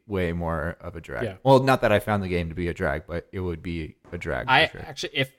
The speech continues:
Speaker 3: there was random encounters, I think y-, the whole, like, eating stuff to get health would make more sense.
Speaker 2: Yeah, for sure. Like,
Speaker 1: Yeah.
Speaker 2: I never
Speaker 3: Because when
Speaker 2: really
Speaker 3: you leave,
Speaker 2: understood that
Speaker 3: yeah.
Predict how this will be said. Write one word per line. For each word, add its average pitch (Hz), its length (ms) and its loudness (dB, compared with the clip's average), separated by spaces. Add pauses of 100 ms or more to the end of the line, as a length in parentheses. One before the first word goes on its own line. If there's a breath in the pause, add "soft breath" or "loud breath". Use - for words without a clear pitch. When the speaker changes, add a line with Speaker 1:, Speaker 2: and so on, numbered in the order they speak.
Speaker 3:
there 135 160 4
was 110 300 0
random 120 260 -4
encounters, 139 440 -6
I - 140 -16 (340)
think - 360 -6 (540)
y-, 101 280 -18
the 101 80 -8
whole, 101 400 -2
like, 92 180 -8 (340)
eating 101 320 -10
stuff - 300 -10
to - 80 -14
get 95 160 -10
health 95 320 -10
would 92 120 -18
make 90 220 -14
more 90 200 -20
sense. - 460 -20 (880 soft breath)
Speaker 2:
Yeah, 139 340 6
for 156 160 0
sure. 135 440 4
Like, 143 380 0
Speaker 1:
Yeah. 98 180 4
Speaker 2:
I 165 100 8
never 190 240 10
Speaker 3:
Because 185 60 12
when 170 60 6
Speaker 2:
really 175 200 10
Speaker 3:
you 160 60 6
leave, - 20 6
Speaker 2:
understood 139 580 2
that 113 160 -4
Speaker 3:
yeah. 95 160 -6